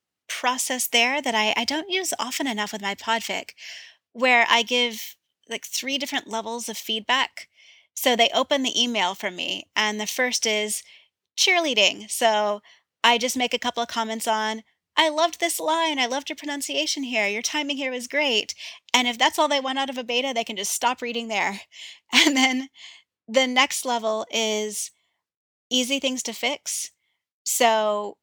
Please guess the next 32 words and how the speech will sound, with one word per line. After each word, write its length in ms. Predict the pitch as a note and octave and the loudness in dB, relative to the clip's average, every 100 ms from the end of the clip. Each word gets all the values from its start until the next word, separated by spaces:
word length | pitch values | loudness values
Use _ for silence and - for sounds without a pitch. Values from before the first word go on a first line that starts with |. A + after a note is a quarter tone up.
| _ | _
if 160 | A#3 B3 | -4 -2
it's 160 | A#3 | -4
a 60 | A3 | -2
fic, 280 | - D#4 A#3 | 2 2 2
it's 120 | - | 0
like, 160 | G#3 | 2
"Hey, 160 | D4 D#4 | 2 2
you 60 | A#3 | 2
spelled 260 | - A#3 | -2 -2
this 180 | A3 G#3+ | -2 -4
word 220 | G#3 G3+ | -4 -4
wrong," 360 | F#3+ - A3+ A3+ | -2 -2 -2 -8
or, 600 | - G#3+ G#3+ G#3+ G#3+ G#3+ - | -4 0 2 4 6 4 0
"No, 260 | G#3+ A3+ A3+ | -2 2 4
that's 240 | A3+ - | 4 2
not 140 | A3+ G#3+ | 0 0
the 80 | G#3+ | 2
right 180 | G3+ | 0
word 200 | G#3 G#3 | 2 -2
for 80 | A3 | -2
this 140 | G3+ - | -2 -2
situation. 640 | G3+ G3+ G3+ G3+ G3+ F#3+ | -2 0 0 0 0 -2
There's 160 | F#3+ | -4
a 60 | G3+ | -2
grammar 260 | G3+ F#3+ F#3+ | -2 -2 -4
mistake 400 | G3+ G3+ F#3+ - | -4 -2 -2 -4
here." 360 | F#3 - G3 - - - _ _ | -4 -2 -4 -8 -20 -20 _ _
If 160 | A3 A3 | 0 0
it's 200 | G#3 - | -2 0
a 240 | G3+ G3+ - | 0 0 -2
podfic, 640 | - A#3 - F#3 - - | -2 0 2 2 2 -4
it's, 500 | - F#3+ - - - | -2 -2 -2 -6 -8